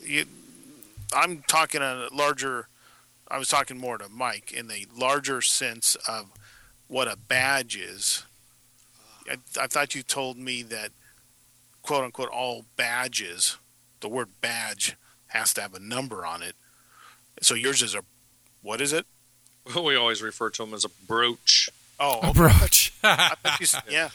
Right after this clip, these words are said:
Speaker 1: that's what I was, I thought you said the company calls them brooches now.
Speaker 2: Uh, there, uh, there was something that it came up in conversation, and somebody said, "Yeah, legal says you really can't call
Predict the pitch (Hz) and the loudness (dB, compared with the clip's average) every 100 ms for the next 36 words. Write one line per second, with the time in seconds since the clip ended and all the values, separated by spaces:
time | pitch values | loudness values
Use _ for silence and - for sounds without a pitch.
0 | - 151 151 147 143 131 127 - - - | -8 -6 -4 -2 -2 -2 -4 -8 -14 -18
1 | 208 - 170 156 151 185 139 151 160 160 | -16 -2 -2 2 2 0 -2 -4 -4 -8
2 | 131 - 123 113 - 110 92 113 104 - | -12 -10 -10 -10 -16 -18 -16 -16 -10 -8
3 | 92 82 95 85 - _ _ _ - - | -8 -12 -14 -18 -20 _ _ _ -20 -20
4 | - - - 156 151 151 147 170 175 156 | -20 -6 2 6 8 6 6 4 6 6
5 | 160 180 175 180 160 151 139 131 127 - | 6 6 4 4 2 6 6 6 0 -16
6 | - - - - 185 160 151 - - - | -20 -20 -20 -20 -20 -20 -20 -20 -20 -20
7 | - 170 151 - 180 175 175 - 156 160 | -2 0 0 2 4 4 4 -4 -8 -2
8 | 156 143 - 151 143 139 135 120 117 - | -2 0 0 2 2 2 0 0 0 -2
9 | 143 135 123 - 123 131 135 135 147 147 | -2 -4 -2 -2 0 2 2 0 -2 -2
10 | - 131 123 123 127 - 131 117 127 | -2 -4 -4 -4 -6 -2 -2 -2 -4